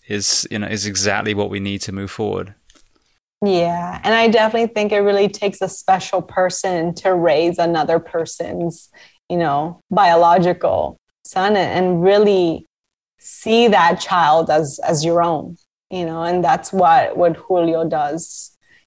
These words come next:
Speaker 2: you know, every day. You know, it really pours into Andy's life and, and, you know,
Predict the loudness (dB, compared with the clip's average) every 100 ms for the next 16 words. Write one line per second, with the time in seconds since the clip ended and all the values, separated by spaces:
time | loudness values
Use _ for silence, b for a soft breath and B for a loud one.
0 | _ -4 -2 -2 0 0 0 0 -2 -4
1 | -10 -16 _ _ -18 -14 -8 -6 -2 0
2 | 2 2 0 -2 -2 4 4 4 2 -2
3 | -4 -4 -2 0 0 -2 0 0 0 0
4 | 0 0 -6 -8 -10 -8 -10 -12 b b
5 | b b _ -8 -6 -6 -8 -8 -12 _
6 | _ -4 -2 -2 -4